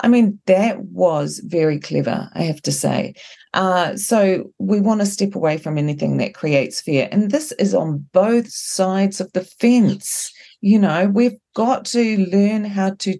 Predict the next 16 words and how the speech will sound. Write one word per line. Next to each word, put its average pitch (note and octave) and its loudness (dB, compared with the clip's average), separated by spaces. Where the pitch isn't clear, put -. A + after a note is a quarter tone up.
discern G3 0
what E3+ 0
is D#3 0
helpful - -2
for B2+ 2
us G3+ -4
and A3 6
what A#3 4
is G#3+ 0
not G#3 4
helpful G3 -6
for C3 -4
us. - -10
What B3 2
is, F3+ 0
um, D#3 -2